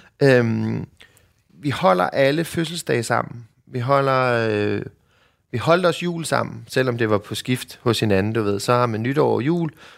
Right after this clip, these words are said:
øh, eller ja, så har man jul hos mor og nytår hos far, og omvendt året efter, ikke? Men ma-, altså, f-, de første mange år, første fire-fem år eller sådan noget, holdt vi det hele sammen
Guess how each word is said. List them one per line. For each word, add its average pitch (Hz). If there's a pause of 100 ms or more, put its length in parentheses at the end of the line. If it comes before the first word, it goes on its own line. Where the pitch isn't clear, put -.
(240)
øh, 101
eller 107
ja, 123
så 165
har 156
man 113 (340)
jul 185
hos 123
mor 160
og 190
nytår 135
hos 110
far, 92
og 107
omvendt 110
året 71
efter, -
ikke? 160 (460)
Men 139 (1040)
ma-, 117
altså, 104
f-, - (720)
de 123
første 151
mange 143
år, 151
første 143
fire-fem -
år 147
eller 139
sådan 131
noget, 131
holdt 127
vi 151
det 120
hele 127
sammen 131